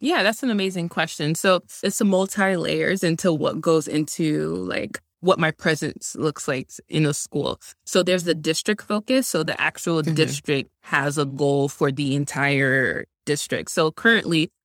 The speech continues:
Speaker 1: Boston Public Schools district is about equitable literacy. So that's their goal. Then each individual school has their own instructional goal and focus.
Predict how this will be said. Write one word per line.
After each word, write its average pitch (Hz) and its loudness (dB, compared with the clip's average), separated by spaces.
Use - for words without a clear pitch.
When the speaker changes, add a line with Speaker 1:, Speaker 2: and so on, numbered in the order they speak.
Speaker 1:
Boston 151 2
Public 151 0
Schools 151 -2
district 147 -2
is 151 -4
about 139 0
equitable 156 0
literacy. 143 -2
So 160 2
that's 143 -2
their 156 4
goal. 131 0
Then 170 4
each 233 2
individual 196 2
school 190 -2
has 156 0
their 170 0
own 170 2
instructional 143 -2
goal 139 -4
and 131 -4
focus. - -2